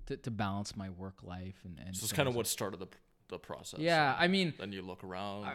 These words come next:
Speaker 2: and
Speaker 1: I almost look at it, unless you're uncomfortable, why would you leave?
Speaker 2: Yeah.
Speaker 1: And maybe that's different for other people. I mean, maybe there are people that leave, not just, not because they're uncomfortable, but because they want to leave, right? They want change. So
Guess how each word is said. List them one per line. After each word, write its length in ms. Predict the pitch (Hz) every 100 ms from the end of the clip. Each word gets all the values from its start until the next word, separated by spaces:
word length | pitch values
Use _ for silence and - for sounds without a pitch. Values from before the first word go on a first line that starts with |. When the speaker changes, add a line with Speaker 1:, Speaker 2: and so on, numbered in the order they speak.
| -
Speaker 2:
and 80 | 190
Speaker 1:
I 200 | - 123
almost 260 | 190 196 160
look 120 | 165
at 140 | 160
it, 80 | 139
unless 280 | 135 156 -
you're 100 | 151
uncomfortable, 580 | 123 - 131 139 110 104
why 160 | 107
would 140 | 113 107
you 80 | 87
leave? 220 | 76 - _ _
Speaker 2:
Yeah. 60 | - - _ _ _ _ -
Speaker 1:
And 140 | 160
maybe 200 | 175 185
that's 200 | 180 165 139
different 260 | 151 147
for 80 | 131
other 160 | 127 117
people. 260 | 160 120
I 120 | 107
mean, 180 | 113 113
maybe 280 | 117 143 151
there 360 | 139 127 110 107
are 80 | 98 _ _ _ _
people 300 | - 143 147
that 240 | 127 107 -
leave, 580 | 113 127 175 170 123 113
not 240 | 123 175 175
just, 240 | 147 -
not 220 | 147 156
because 260 | 139 139 110
they're 240 | 113 101 - 113
uncomfortable, 880 | 104 98 - 120 123 110 87 92
but 260 | 110 101 69
because 600 | 107 - 107 98 - - _ -
they 100 | 98
want 280 | 92 127 131
to 80 | 85
leave, 260 | 69 64
right? 180 | 78 92
They 80 | 104
want 200 | 95 -
change. 440 | 98 101 73 -
So 280 | - 67 -